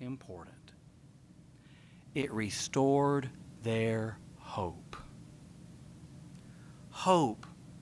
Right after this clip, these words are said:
that transcended the circumstances in their lives. Hope that was a greater comfort to them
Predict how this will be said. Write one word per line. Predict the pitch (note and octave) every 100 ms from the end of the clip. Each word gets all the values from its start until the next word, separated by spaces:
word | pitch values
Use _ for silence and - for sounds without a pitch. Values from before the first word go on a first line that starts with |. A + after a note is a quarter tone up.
| - - - -
that | A2
transcended | - D3+ C3 A#2+ - - E3+ D3 A#2 G2+ F#2+ - -
the | A#2+
circumstances | - D3 C3+ A2+ G2 - G2+ G2 - F#2+ F2+ - -
in | G#2+ G2
their | F#2+
lives. | F#2+ F#2+ F2+ F2 - - - -
Hope | - A#3+ C4+ B3+ - - - -
that | G#3 A#3
was | A3+ A3+
a | G#3+ F#3
greater | C3 A#3 C4 B3+ A#3
comfort | - C4 D4+ C4+ A#3 A#3+ -
to | A#3+
them | E3+ A3+ A3 A3 G#3+